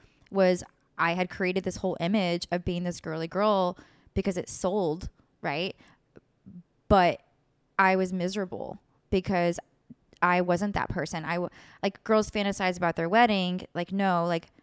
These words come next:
I fantasize about going to third world countries and doing cool ninja stuff, right? Like, if I could be a Navy seal, I think I would be,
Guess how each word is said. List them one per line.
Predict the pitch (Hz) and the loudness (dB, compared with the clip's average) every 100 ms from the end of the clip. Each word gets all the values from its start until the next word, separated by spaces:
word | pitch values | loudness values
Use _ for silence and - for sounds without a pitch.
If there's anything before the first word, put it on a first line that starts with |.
| _ _ _ - | _ _ _ -2
I | 185 | 0
fantasize | 190 190 185 175 175 170 | 0 -2 -4 -2 -2 -2
about | 175 165 160 - - _ _ - | 0 2 2 0 -10 _ _ -2
going | 180 170 | -2 0
to | |
third | 170 170 | -2 -2
world | 165 160 | -2 -4
countries | - 165 175 160 156 | -4 -6 -4 -6 -6
and | 156 156 _ _ - | -8 -10 _ _ -14
doing | 160 151 | -8 -8
cool | - 160 156 | -8 -8 -4
ninja | 185 208 165 | -2 -2 -2
stuff, | - - - | -4 -4 0
right? | - 170 | 2 2
Like, | - 175 | 2 0
if | 208 196 | 2 2
I | |
could | 190 190 | 0 0
be | 190 | -4
a | |
Navy | 180 170 | -4 -6
seal, | 170 220 | -6 -4
I | 175 165 170 | -2 -2 -4
think | 175 170 | -8 -6
I | |
would | 165 196 | -4 -4
be, | - 98 | -6 -10